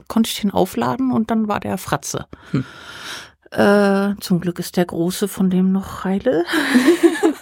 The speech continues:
Speaker 1: Den, den lieb ich. Äh,
Speaker 2: Mhm.
Speaker 1: den kann ich dann halt so schön auch mal um meinen Slip und dann lieg ich da schön im Bett, hab beide Hände frei, kann auch schreiben und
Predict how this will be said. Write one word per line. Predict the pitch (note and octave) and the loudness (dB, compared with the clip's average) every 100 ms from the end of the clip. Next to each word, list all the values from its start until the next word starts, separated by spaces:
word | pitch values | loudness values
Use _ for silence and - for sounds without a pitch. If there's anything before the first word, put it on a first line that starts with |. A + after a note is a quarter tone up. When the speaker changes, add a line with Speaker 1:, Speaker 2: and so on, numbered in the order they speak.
| F#4+ - E4 F#4+ - - - - - D4+ - - - - - - - - - - _ - | 2 4 0 2 -4 -4 -2 -2 -4 -14 -10 -10 -10 -16 -12 -8 -8 -8 -12 -20 _ -12
Speaker 1:
Den, | C3+ B2+ | -10 -6
den | A#2+ A#2+ | -6 -6
lieb | - - | -8 -14
ich. | - - - | -20 -20 -4
Äh, | G3+ A3 | 2 4
Speaker 2:
Mhm. | G#3 E3+ F3 | 2 0 -2
Speaker 1:
den | G#3 | -2
kann | - A3+ | 2 2
ich | - | 2
dann | G#3+ G#3+ | 2 2
halt | G#3 - | 2 2
so | F#3+ F#3+ | 0 0
schön | - A3+ G3 | 2 0 2
auch | F3 | 0
mal | F3 E3+ | 0 0
um | D#3+ | 0
meinen | D3+ C3+ E3 | -2 -4 -6
Slip | - D4 D4+ | -2 -2 0
und | G#3+ G3+ | -4 -2
dann | G3+ | 0
lieg | A#3 - | -2 -4
ich | - | -8
da | A3+ | -8
schön | - B3 A#3 | -4 -4 -4
im | A#3 | -4
Bett, | B3 B3 A3+ | -4 -2 0
hab | F4+ | 2
beide | E3+ G#3 | 4 4
Hände | B3+ B3+ A#3+ | 4 0 -4
frei, | - A3+ A#3+ | -2 -4 -2
kann | F4+ C#4 | -2 -2
auch | A#3 | -6
schreiben | - C4+ B3+ A#3+ B3 C4 | 2 4 6 4 0 -2
und | - G3 | -2 -4